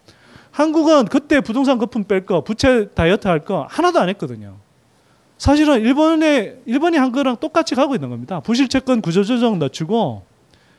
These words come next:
가계부채 재정 공공부양책으로 안 되니까 그렇게 먹-, 건설업체도 먹여 살리다가 안 되니까 가계부채를 동원한 부양책을 썼거든요.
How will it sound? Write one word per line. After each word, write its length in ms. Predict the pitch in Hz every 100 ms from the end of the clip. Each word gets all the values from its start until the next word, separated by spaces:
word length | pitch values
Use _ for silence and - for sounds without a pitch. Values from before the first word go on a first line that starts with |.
| _ _ _
가계부채 800 | - 208 269 240 226 269 220 170 180 -
재정 360 | 196 208 226
공공부양책으로 800 | - 185 208 214 247 269 269 214
안 120 | 156
되니까 460 | 160 160 180 202 143
그렇게 320 | 202 214 233
먹-, 280 | 170 170 -
건설업체도 520 | 180 196 214 214 180
먹여 180 | 151 160
살리다가 480 | 190 202 175 151 127
안 100 | 113
되니까 560 | 123 123 185 151 101 92 _ _ _ _ _ -
가계부채를 600 | 185 247 240 233 277 233
동원한 580 | 190 190 190 196 185 147
부양책을 400 | 175 208 214 170
썼거든요. 640 | 240 240 196 131 110